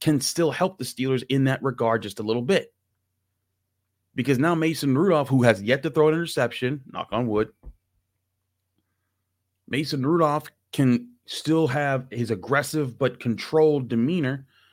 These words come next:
to get the ball to, to the Steelers' playmakers. George Pickens, Deontay Johnson, Pat Freiermuth, heck, Najee Harris and Jaylen Warren too.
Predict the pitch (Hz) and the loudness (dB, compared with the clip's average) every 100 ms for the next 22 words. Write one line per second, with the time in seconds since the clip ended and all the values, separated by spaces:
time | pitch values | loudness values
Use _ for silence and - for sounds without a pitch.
0 | _ _ _ - 135 190 170 151 160 160 | _ _ _ -8 0 0 2 2 4 0
1 | - - 147 - _ 170 - 175 180 196 | -8 -12 -12 -12 _ -8 2 4 4 6
2 | 226 175 90 - - - _ _ - 143 | 6 4 -2 -12 -20 -20 _ _ -4 0
3 | 147 143 202 101 - - - 127 143 143 | 0 2 0 0 -14 -14 0 2 2 0
4 | 143 190 196 - 139 147 - 190 175 - | 0 0 -2 -8 -6 -4 0 2 2 2
5 | 247 208 - 127 151 165 180 156 160 185 | 2 2 0 -4 0 2 2 2 0 0
6 | 180 185 180 220 - | 0 -2 0 0 0